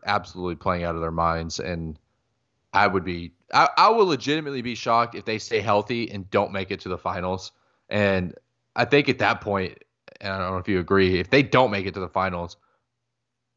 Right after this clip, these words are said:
it, it's a huge, like, letdown for that team. And you, I mean, you can't look at this season. Even if they go seven games in the Eastern Conference Finals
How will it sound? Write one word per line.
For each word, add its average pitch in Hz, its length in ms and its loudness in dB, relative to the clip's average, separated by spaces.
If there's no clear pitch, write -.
it, 107 380 2
it's 107 220 -6
a 104 60 -4
huge, 107 460 -2
like, 90 340 0
letdown 90 560 2
for 101 80 -4
that 87 180 -2
team. 85 340 -10
And 90 320 -6
you, 104 200 0
I 101 100 4
mean, 101 100 -4
you 101 120 -2
can't 104 300 0
look 101 220 -4
at 101 80 -8
this 92 160 -4
season. 85 440 -6
Even 165 140 6
if 170 60 4
they 147 100 4
go 123 240 2
seven 135 340 -2
games 120 300 -4
in 120 60 -8
the 101 60 -8
Eastern 110 240 -8
Conference 104 280 -2
Finals 113 460 0